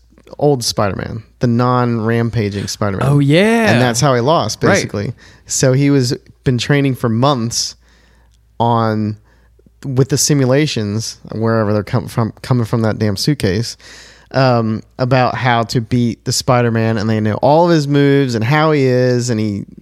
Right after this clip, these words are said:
Speaker 1: likes to talk a lot of trash and stuff like that. And so when he was fighting, uh, Spider-Man, he was like, "Who is this guy? This
Speaker 2: Yeah.
Speaker 1: is not,"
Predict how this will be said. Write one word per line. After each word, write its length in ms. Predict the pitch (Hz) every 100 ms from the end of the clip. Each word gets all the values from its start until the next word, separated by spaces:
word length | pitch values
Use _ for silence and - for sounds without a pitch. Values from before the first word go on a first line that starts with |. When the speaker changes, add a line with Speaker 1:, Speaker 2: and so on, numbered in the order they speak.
| -
Speaker 1:
likes 220 | 139 139
to 80 | 147
talk 320 | - 135 131
a 40 | 135
lot 280 | 131 123
of 60 | 117
trash 520 | - 127 113 113 113
and 100 | 120
stuff 160 | - 135
like 140 | 135
that. 120 | 120 - - - - - _ _ _ _ -
And 440 | 131 127 123 120
so 380 | - - 139 127
when 220 | 120 123
he 160 | 107 127
was 260 | 123 110 -
fighting, 640 | 139 123 110 107 104 101 - _
uh, 240 | 101 95 98
Spider-Man, 560 | - 139 160 117 101
he 100 | 107
was 140 | 107 107
like, 180 | 98
"Who 320 | 110 104 190 214
is 140 | 202
this 180 | 147 110
guy? 260 | 127 127 -
This 180 | 131 170
Speaker 2:
Yeah. 40 |
Speaker 1:
is 100 | 170
not," 380 | 156 175 180 -